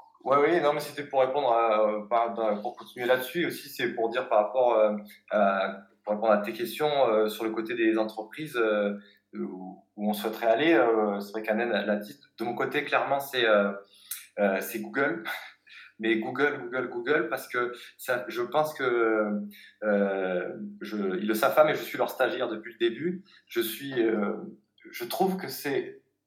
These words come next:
leur design est un design de haute précision et, euh, et, euh, ça fait depuis, euh, le début que je suis leur conception sur les logiciels, les produits,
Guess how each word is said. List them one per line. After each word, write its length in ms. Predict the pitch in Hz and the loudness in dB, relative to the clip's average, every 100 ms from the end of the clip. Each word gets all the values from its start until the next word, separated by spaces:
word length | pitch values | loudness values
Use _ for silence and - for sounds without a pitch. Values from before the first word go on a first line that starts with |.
| _ _ _ | _ _ _
leur 300 | 117 123 - | -2 -2 -2
design 520 | 151 139 147 170 175 - - | -6 2 2 4 0 -6 -14
est 180 | 110 120 | -8 -4
un 140 | 117 | -4
design 340 | 104 156 147 | -4 -2 -2
de 220 | 127 127 127 | -2 -4 -2
haute 220 | 147 - | -4 -4
précision 720 | - 143 - 120 139 196 202 - - - _ - | -10 -12 -10 -6 -4 -4 -6 -20 -20 -20 _ -4
et, 180 | 110 113 | 0 2
euh, 720 | 113 107 101 101 101 95 - - | 4 4 6 4 2 -2 -6 -2
et, 260 | 110 110 | 2 4
euh, 100 | 107 | 4
ça 200 | 101 117 | 0 -2
fait 160 | - 131 | -4 -4
depuis, 440 | 120 110 - 131 | -2 -4 -8 -2
euh, 360 | 120 107 101 98 104 | 2 4 2 0 0
le 80 | 110 | 0
début 320 | 147 151 202 | 0 -2 -2
que 60 | 202 | -2
je 100 | 190 | -2
suis 280 | - - 151 | -6 -4 0
leur 160 | 156 | 0
conception 500 | - 123 123 113 147 | 0 -4 -6 -6 -4
sur 180 | 131 117 | -4 -2
les 100 | 110 | -2
logiciels, 580 | 110 113 113 - 131 110 | 0 0 -2 -4 -2 -2
les 120 | 110 | -4
produits, 500 | 107 117 113 147 175 | -2 -4 -4 -6 -10